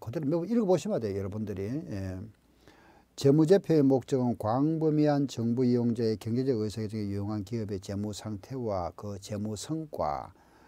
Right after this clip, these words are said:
그 변동에 관한 정보를 제공한다. 단기 손익과 기타 포괄 손익은 단일의 포괄 손익 계산서에 두 부분으로 나누어 표시할 수도 있다. 하나의 손익 계산서 또는 두 개로 할 수 있다 이겁니다. 경영진은,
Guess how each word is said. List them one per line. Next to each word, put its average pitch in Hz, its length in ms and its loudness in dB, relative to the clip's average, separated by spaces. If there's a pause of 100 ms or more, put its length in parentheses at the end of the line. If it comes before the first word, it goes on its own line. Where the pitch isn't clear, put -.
(140)
그 107 260 -6
변동에 151 440 2
관한 113 220 0
정보를 104 320 -8
제공한다. 85 560 -10 (800)
단기 131 380 2
손익과 143 320 0
기타 120 320 -6
포괄 113 240 -4
손익은 107 480 -4
단일의 151 500 2
포괄 117 240 -4
손익 110 320 -6
계산서에 104 640 -6
두 151 220 0
부분으로 160 240 0
나누어 131 380 0
표시할 110 420 -8
수도 113 180 -12
있다. - 360 -14 (340)
하나의 180 500 4
손익 123 300 -2
계산서 104 380 -6
또는 110 340 -6
두 151 180 -6
개로 165 220 0
할 127 160 -6
수 - 120 -12
있다 95 220 -8
이겁니다. 98 520 -8 (500)
경영진은, 143 800 4